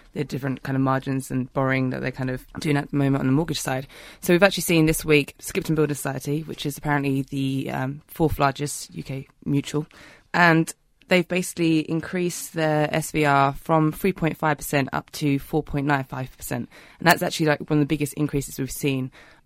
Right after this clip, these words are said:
since probably, like, forever now, um, especially during the credit crunch. Um, so it's quite a big move, actually.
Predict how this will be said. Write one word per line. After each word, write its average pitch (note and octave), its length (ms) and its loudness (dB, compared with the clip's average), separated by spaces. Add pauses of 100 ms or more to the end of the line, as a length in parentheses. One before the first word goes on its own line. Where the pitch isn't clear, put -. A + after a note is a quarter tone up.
(140)
since - 320 0
probably, C3 300 -2 (440)
like, C3+ 180 -4
forever C3 300 0
now, C3 300 2 (100)
um, C#3 200 -2
especially C#3 320 -4
during C3+ 180 0
the B2+ 60 -2
credit C3 220 -4
crunch. - 380 -8 (500)
Um, D#3+ 320 4 (140)
so G3 120 2
it's F3 100 2
quite G#3+ 160 6
a G3 40 4
big F3 140 0
move, E3+ 200 4
actually. C#3 440 -4